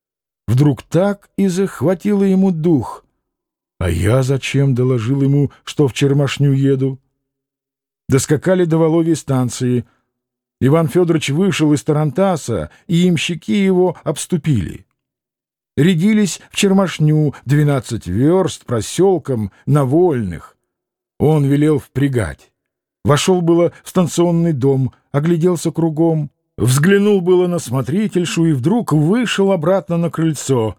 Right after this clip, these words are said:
"Не надо в Чермашню! Не опоздаю, братцы, к семи часам на железную дорогу!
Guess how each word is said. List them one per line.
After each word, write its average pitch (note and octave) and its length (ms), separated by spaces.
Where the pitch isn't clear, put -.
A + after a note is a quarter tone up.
"Не E3+ 200
надо F#3 340
в C3 40
Чермашню! C#3 720
Не C3+ 100
опоздаю, D#3+ 800
братцы, D3 520
к - 40
семи D#3 260
часам D3 380
на D3+ 100
железную D3+ 480
дорогу! D3+ 520